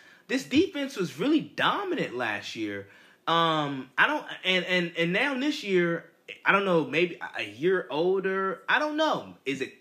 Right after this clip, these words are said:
is it due to covid and the lack of training camp? I don't know, but the, the Bills' defense is not good this year, but they're still a really good football team.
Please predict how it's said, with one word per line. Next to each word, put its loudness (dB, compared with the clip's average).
is -8
it -4
due 0
to -6
covid 0
and -4
the -4
lack 0
of -16
training -4
camp? -8
I 8
don't 2
know, 2
but 2
the, 4
the 0
Bills' 2
defense 0
is 0
not 2
good 0
this -6
year, -4
but 4
they're 6
still 2
a 4
really 4
good -2
football -2
team. -10